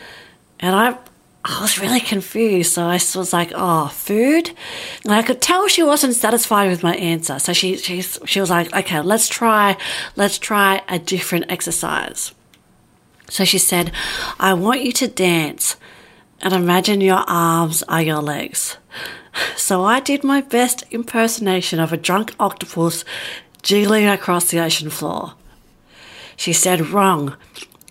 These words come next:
Try moving your body as if you didn't have a body. How would that look? <laughs> How would you move if you didn't have a body to move in?" <laughs>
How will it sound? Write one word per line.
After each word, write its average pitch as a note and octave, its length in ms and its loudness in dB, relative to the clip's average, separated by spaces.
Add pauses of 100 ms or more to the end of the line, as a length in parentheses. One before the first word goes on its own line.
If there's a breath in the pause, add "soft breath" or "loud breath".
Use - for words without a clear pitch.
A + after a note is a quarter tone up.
(220)
Try A3+ 420 2
moving C4 400 4
your A#3 100 4
body F3+ 420 2
as E3 220 0
if E3 200 -2
you E3+ 60 -4
didn't E3+ 380 -2
have E3+ 200 2
a D#3 60 0
body. - 420 -8 (480 loud breath)
How C4 320 2
would D4+ 160 -2
that B3 180 0
look? F#3 320 -2 (180 soft breath)
<laughs> - 160 -20
How - 760 0
would D#4+ 220 0
you C#4+ 160 2
move C4 500 2 (460 loud breath)
if A3+ 220 -2
you A#3 100 4
didn't A#3+ 300 2
have A#3+ 200 2
a A#3 80 2 (180)
body A#3 220 4
to G#3 200 0
move A#3 400 2
in?" E3 260 -4 (1900 loud breath)
<laughs> - 400 0